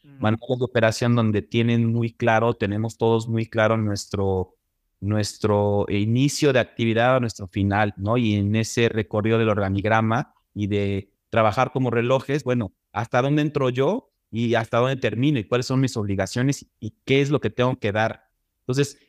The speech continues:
Speaker 2: ese, ese manual de operaciones, pues, deja muy claro a todos los integrantes del equipo de todas las áreas, eh, pues, cuáles son los procesos.
Speaker 1: Mm,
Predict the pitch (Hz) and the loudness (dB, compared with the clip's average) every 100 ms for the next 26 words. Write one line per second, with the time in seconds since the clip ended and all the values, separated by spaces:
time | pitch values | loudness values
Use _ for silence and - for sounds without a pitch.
0 | _ - 143 - 147 139 131 123 131 156 | _ -2 -2 2 2 2 0 -2 0 2
1 | 139 143 147 135 117 113 131 135 - - | 4 2 0 2 0 0 -4 -4 -8 -10
2 | 101 107 107 123 123 120 120 117 117 170 | -8 -6 -2 2 2 2 2 4 2 0
3 | _ _ _ _ _ _ _ - 95 - | _ _ _ _ _ _ _ -10 -6 0
4 | 120 120 117 - 104 104 107 110 110 110 | 2 2 0 -2 -2 0 2 2 0 -2
5 | 101 95 92 113 - 113 95 - 110 110 | -2 -2 -2 -4 -2 0 0 2 2 2
6 | 104 113 104 117 - - _ _ _ _ | 0 -2 0 -2 -4 -16 _ _ _ _
7 | - 98 101 98 - 107 - 117 113 120 | -4 0 0 -2 -4 -6 2 0 2 -2
8 | - - 87 113 - - - _ _ - | -2 -4 -4 -4 -6 -12 -20 _ _ -20
9 | _ 170 156 | _ -12 -10